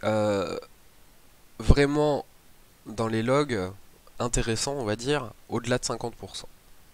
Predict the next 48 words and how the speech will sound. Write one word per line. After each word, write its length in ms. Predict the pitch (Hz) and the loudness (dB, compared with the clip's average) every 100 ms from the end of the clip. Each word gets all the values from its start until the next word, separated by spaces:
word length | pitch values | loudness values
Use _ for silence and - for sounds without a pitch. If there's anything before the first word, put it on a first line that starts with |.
| - - - - - - - - | -20 -20 -20 -20 -20 -20 -18 -8
Pourquoi 240 | 110 - 135 | -6 2 2
cinquante 380 | 123 120 120 | 2 -2 -6
pour 140 | 110 101 | -8 -10
cent ? 120 | - - | -12 -12
Parce 140 | - | -8
que 100 | 117 | -4
cinquante 380 | - 131 147 147 | -2 0 -2 -6
pour 180 | 120 - | -8 -4
cent, 160 | 156 | -2
c'est 180 | - 107 | -2 -4
des 140 | 110 | -2
logs 160 | 113 131 | -2 -4
qui 120 | - | -6
sont 140 | - 101 | -10 -10
très 160 | - | -12
faciles 320 | 113 113 - 113 | -8 -6 -6 -6
à 80 | |
atteindre. 240 | 98 - - - - - - - - - | -6 -8 -14 -20 -20 -18 -18 -20 -20 -8
Faut 160 | 135 | 0
vous 100 | 147 | 0
dire 160 | 156 185 | 2 2
que 60 | 147 | 2
vous 140 | 139 | -2
vous 60 | 131 | 2
placez 300 | 143 143 165 | 2 4 4
dans 120 | 139 | 4
la 80 | 135 | 4
moyenne, 400 | 143 139 123 107 | 4 2 -2 -4
du 100 | 104 | -12
coup. 220 | - - - - - - - - - - | -14 -20 -20 -20 -20 -20 -20 -20 -20 -18
Vous 160 | 113 113 | -4 -2
êtes 260 | 113 - - - - - - - - - - - - - - | -2 -6 -14 -20 -20 -20 -20 -20 -20 -20 -20 -20 -20 -4 6
pas 120 | 139 | 6
les 120 | 127 | 6
plus 260 | - - 127 | 0 -6 -2
nuls, 280 | 175 247 277 - - - - | -2 -2 -8 -16 -20 -20 -12
mais 100 | 123 | -6
vous 140 | 127 127 | -2 -2
n'êtes 120 | 123 | 2
pas 120 | 143 | 2
forcément 340 | 135 135 127 120 | 2 -2 -2 -4
les 100 | 113 | -4
plus 120 | 117 | -4
forts, 200 | 175 185 | 0 0
vous 100 | 127 | -2
vous 80 | 117 | -6
trouvez 260 | - 131 | -4 -2
vraiment 340 | 135 117 147 | -2 -2 -4